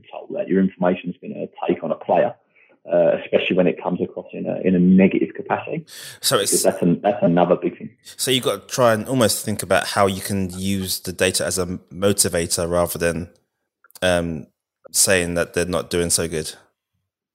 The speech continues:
Speaker 1: Yeah, absolutely. And this is where it's important that you don't just look at one variable
Speaker 2: Yeah.
Speaker 1: in isolation. And I'll give you a good example of that.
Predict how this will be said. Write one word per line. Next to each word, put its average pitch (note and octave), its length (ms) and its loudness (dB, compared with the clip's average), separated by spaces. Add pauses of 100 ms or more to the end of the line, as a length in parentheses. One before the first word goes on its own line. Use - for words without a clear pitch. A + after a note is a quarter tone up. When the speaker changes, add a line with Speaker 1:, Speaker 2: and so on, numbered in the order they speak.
(160)
Speaker 1:
Yeah, G#3 200 0 (160)
absolutely. G2+ 520 2
And B2 140 2
this C3+ 160 -2
is G#2+ 120 -6
where F#2+ 120 0
it's - 140 -6
important F#2+ 380 0
that E2+ 140 2
you F#2+ 80 2
don't G2+ 220 0
just - 200 -6
look - 200 0
at - 120 -4
one F#2 420 4
variable F2 600 4
Speaker 2:
Yeah. F2 280 -10
Speaker 1:
in F2+ 320 2
isolation. F2 680 -2 (280)
And G#2 120 4
I'll G2 100 2
give A2 120 2
you G2 80 4
a F#2+ 40 0
good G2 140 2
example F#2+ 440 2
of - 100 -8
that. F2+ 240 2